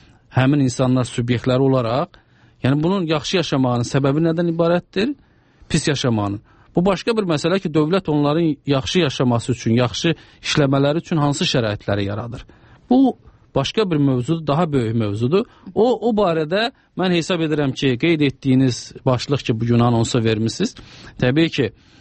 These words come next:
e, böhrandan, e, çıxış planı kimi və yaxud böhranın önləyici planı kimi biz nə, e, adlandırsaq, bunu belə də adlandırmaq olar. E, ölkə başçısının fikirləri tam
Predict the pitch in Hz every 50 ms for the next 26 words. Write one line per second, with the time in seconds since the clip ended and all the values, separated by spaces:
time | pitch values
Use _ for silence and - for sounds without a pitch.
0 | - - _ - 131 127 123 120 120 127 147 143 143 143 143 143 151 160 170 175
1 | 170 - - 143 139 135 131 127 123 123 120 120 117 117 117 - - - - 156
2 | - - - 135 131 123 117 117 123 120 - - 117 110 110 107 107 - _ _
3 | _ _ - - _ _ 117 117 123 135 143 135 - - 139 123 - - - 139
4 | 131 127 131 131 135 143 139 131 127 123 123 123 123 117 131 123 - 127 123 120
5 | 123 120 - - 123 120 120 110 - - _ - - - 139 131 123 139 135 131
6 | 131 120 127 123 123 - - - 131 135 135 120 127 127 123 120 117 113 - -
7 | 127 117 123 117 120 120 113 123 117 120 113 113 110 110 113 117 113 113 113 113
8 | 113 117 117 113 127 147 190 214 - - - _ _ _ _ _ _ _ 131 127
9 | 135 143 135 - 196 180 185 156 135 - - 147 156 151 147 139 131 127 - -
10 | - - - - 156 143 139 139 139 143 156 180 190 190 - _ _ _ _ _
11 | - 170 190 214 180 151